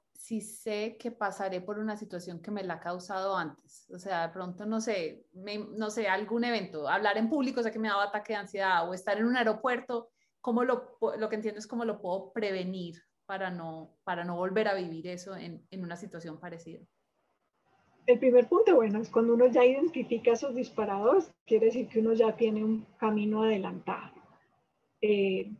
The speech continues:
Speaker 2: se puede prevenir, ahí hay distintas técnicas dependiendo del evento. Por ejemplo, si mi temor es hablar en público, la mala noticia es que entonces me toca hablar mucho en público para que cada vez me dé menos duro,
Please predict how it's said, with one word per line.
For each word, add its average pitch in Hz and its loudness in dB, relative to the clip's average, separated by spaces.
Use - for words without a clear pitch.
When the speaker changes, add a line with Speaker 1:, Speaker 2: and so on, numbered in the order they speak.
Speaker 2:
se 220 6
puede 226 10
prevenir, 262 6
ahí 254 4
hay 185 -2
distintas 220 -2
técnicas 202 2
dependiendo 202 4
del 233 8
evento. 233 4
Por 220 6
ejemplo, - 0
si 226 -4
mi 208 -2
temor 220 8
es 311 6
hablar 254 6
en 262 2
público, 247 0
la 196 -4
mala 196 -4
noticia 247 -2
es 220 0
que - 0
entonces 226 6
me 254 -2
toca 202 -4
hablar 220 4
mucho 240 0
en 247 0
público 233 0
para 196 -6
que 190 -10
cada 196 -8
vez 202 -4
me 214 0
dé 233 2
menos 220 2
duro, 208 -4